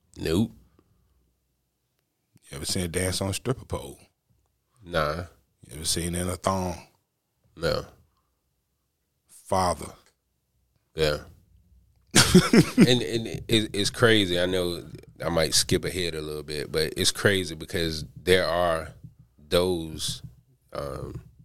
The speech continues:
Speaker 1: that have father figures nowadays, and because society has changed things so much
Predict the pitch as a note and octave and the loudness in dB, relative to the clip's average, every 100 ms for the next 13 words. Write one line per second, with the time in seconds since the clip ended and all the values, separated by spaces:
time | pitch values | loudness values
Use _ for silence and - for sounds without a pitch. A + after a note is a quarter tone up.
0 | _ _ _ - - E2+ - F#2+ G2 F2+ | _ _ _ -16 -2 -2 0 0 0 0
1 | D#2+ - E2+ E2 D#2 - D#2+ D2+ C#2+ D2 | -4 -4 -4 -4 -8 -6 -6 -4 -8 -8
2 | - - - _ _ - G2+ G2+ E2 D2+ | -12 -18 -20 _ _ 0 2 2 0 -4
3 | D2 D2 D2+ - _ _ _ _ _ _ | -10 -12 -12 -14 _ _ _ _ _ _
4 | _ - E2 D#2+ D#2 G2 E2+ D#2 D2+ D2 | _ 0 0 2 -2 -2 0 -2 -6 -10
5 | - - - E2+ - G2 F#2 F2+ E2 D#2 | -14 -4 -2 4 4 6 4 0 -6 -6
6 | D#2+ D2+ D2+ D2+ - - _ _ _ _ | -4 -4 -6 -8 -10 -14 _ _ _ _
7 | _ _ _ _ _ _ _ _ _ - | _ _ _ _ _ _ _ _ _ 2
8 | - A2+ G2+ F#2+ F2+ - E2 D#2 D#2 - | 4 6 4 0 -4 -4 -4 -4 -2 2
9 | F#2 F2 F2+ D#2+ - - | 2 2 -2 -4 -8 -16